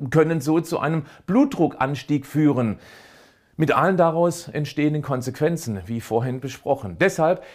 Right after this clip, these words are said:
kann es im Winter erforderlich sein, die Blutdruckmedikamente zu erhöhen. Aber das besprichst du bitte mit deinem Arzt. Jetzt zum Schluss noch einige Tipps, um die Gefahr eines Herzinfarktes deutlich zu senken. Erstens,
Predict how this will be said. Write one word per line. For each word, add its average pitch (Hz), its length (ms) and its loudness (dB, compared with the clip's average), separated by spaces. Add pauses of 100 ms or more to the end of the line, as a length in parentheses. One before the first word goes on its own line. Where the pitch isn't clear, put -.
(120)
kann 151 180 0
es 147 100 -4
im 135 140 -2
Winter 160 240 0
erforderlich 143 640 0
sein, 170 460 -2
die 135 80 -2
Blutdruckmedikamente 165 1700 -2
zu - 320 -4
erhöhen. 139 720 0
Aber 113 200 -2
das 135 420 -4
besprichst 123 480 -6
du 113 120 -4
bitte 127 540 -4 (200)
mit 113 160 -6
deinem 101 260 -4
Arzt. - 540 -12 (260)
Jetzt 135 380 0 (120)
zum 120 140 -6
Schluss 156 260 0
noch 135 120 -4
einige 127 320 -2
Tipps, 165 240 0
um 143 100 -2
die 139 100 0
Gefahr 135 400 2
eines 147 280 -2
Herzinfarktes 156 760 -2
deutlich 170 640 0
zu 151 120 -4
senken. 117 480 -8 (500)
Erstens, 139 640 -2